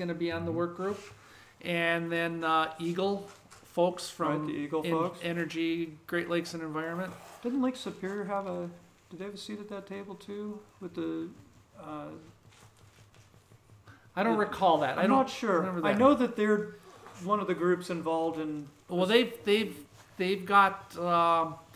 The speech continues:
Speaker 3: the Mayflies or whatever.
Speaker 1: students going into the system and, and looking at different things for some of their senior research projects and that. Um, so th-,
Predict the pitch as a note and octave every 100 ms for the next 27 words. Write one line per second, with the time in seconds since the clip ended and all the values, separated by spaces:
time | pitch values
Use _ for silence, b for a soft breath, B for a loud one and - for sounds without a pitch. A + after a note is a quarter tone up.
0 | B B D3+ D3+ D#3 D#3 D3+ D3+ D#3 D#3
1 | D3+ D3+ C4+ B3+ G3+ - - F3 D#3+ D#3
2 | D#3 - - F3 E3+ E3+ D#3+ D3+ - E3+
3 | - F3 D#3+ D#3 D#3+ D#3+ D#3+ E3+ E3+ D#3
4 | D3 D3+ D#3 D3+ D#3+ D3+ - D#3 D3 C#3+
5 | - D#3 D3 D3 - - D#3 D3 D3 E3+
6 | D#3+ C#3+ - C3+ C3 B2+ A#2+ - - C#3+
7 | C3+ C#3+ - B B B B B B -
8 | D3+ D3+ D3+ D3+ B3 D3 - F3 E3